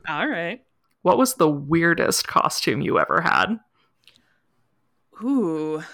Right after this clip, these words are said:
Speaker 2: Like, even if it was a normal concept, did you have one that came out weird? <laughs>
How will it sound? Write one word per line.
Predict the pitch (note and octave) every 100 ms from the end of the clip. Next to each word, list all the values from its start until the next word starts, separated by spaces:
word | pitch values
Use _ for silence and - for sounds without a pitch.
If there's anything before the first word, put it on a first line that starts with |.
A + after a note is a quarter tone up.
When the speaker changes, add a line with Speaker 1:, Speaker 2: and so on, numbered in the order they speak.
| - - _ _ _ _ _ _ _ _ _ _ _ -
Speaker 2:
Like, | G3+ G3
even | G#3+ B3 A3+
if | G#3+
it | G3
was | F3 E3+
a | D#3+
normal | D#3 D#3+ E3+ E3
concept, | - - C3+ D#3+ - F3+ F#3+ - F#3
did | F3 D#3+
you | E3
have | E3+ E3
one | E3 E3+
that | -
came | - F3 D3+
out | C#3+ -
weird? | - G3 C4
<laughs> | C#4+